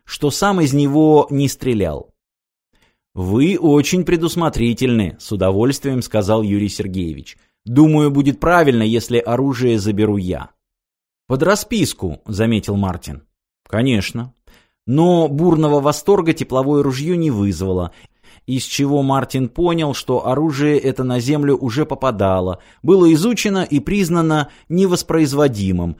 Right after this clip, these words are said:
на существующем уровне технологии. "Что вы сами думаете о случившемся?" спросил Юрий Сергеевич, когда Мартин закончил свой рассказ.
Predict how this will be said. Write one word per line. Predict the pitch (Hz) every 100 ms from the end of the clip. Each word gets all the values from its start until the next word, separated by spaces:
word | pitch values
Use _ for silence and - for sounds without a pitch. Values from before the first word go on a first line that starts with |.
| _
на | 101 104
существующем | 110 - 107 - 139 139 117 123 117
уровне | 120 113 101 101
технологии. | 92 101 104 101 87 76 87 113 - _ _ _ _ _ _ _ _ _ _
"Что | - 151 180
вы | 202
сами | - 233 226 156
думаете | 127 151 139 113 101 110
о | 107
случившемся?" | 127 117 165 120 104 85 - 64 _ _
спросил | - - 104 - 107
Юрий | 107 110 101
Сергеевич, | 117 123 190 196 175 -
когда | 113 107
Мартин | 110 131 147 135 107
закончил | 110 - 113 - 104
свой | - 95
рассказ. | 95 95 - 67 -